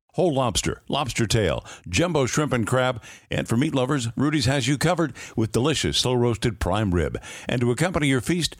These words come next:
a great selection of California wines, craft beers, and cocktails. Want to bring Rudy's fine seafood to your home or business? Ask about Rudy's on Wheels, our food truck that can make your next party or event,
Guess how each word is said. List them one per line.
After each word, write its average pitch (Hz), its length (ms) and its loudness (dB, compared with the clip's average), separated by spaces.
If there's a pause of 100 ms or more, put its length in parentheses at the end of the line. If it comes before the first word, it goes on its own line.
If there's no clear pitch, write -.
a 117 100 0
great 160 300 0
selection 120 420 0
of - 120 -2
California 127 500 0
wines, 135 400 0 (220)
craft 147 300 0
beers, 143 340 2 (120)
and 98 220 -2
cocktails. 80 680 -2 (340)
Want 139 140 0
to 156 40 0
bring 135 220 -2
Rudy's 143 340 0
fine 139 280 0
seafood 151 420 0
to 110 40 2
your 143 300 2
home 151 160 2
or 139 80 2
business? 156 400 0 (340)
Ask 110 280 -2
about 120 260 0
Rudy's 135 340 2
on 147 220 2
Wheels, 160 420 0 (200)
our 110 180 0
food 160 260 -2
truck 147 260 0
that 107 120 -4
can 113 160 2
make 117 180 0
your 127 200 2
next 131 240 -2
party 127 320 0
or 113 100 2
event, 120 240 2